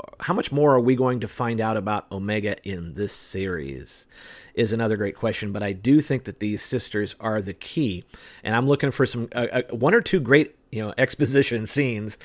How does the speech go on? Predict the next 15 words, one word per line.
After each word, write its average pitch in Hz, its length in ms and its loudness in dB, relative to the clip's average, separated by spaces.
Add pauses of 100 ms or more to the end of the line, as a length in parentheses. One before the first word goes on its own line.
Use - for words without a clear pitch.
(220)
where 127 160 4
they 127 120 8
kinda 135 200 4
talk 127 300 6
about, 113 320 2
like, 110 260 0
this 117 160 -4
is 107 120 -8
what 104 120 -2
happened, 104 380 -4
this 104 120 -6
is 98 100 -8
why 101 220 0
we're 95 220 -4
here. 78 540 -8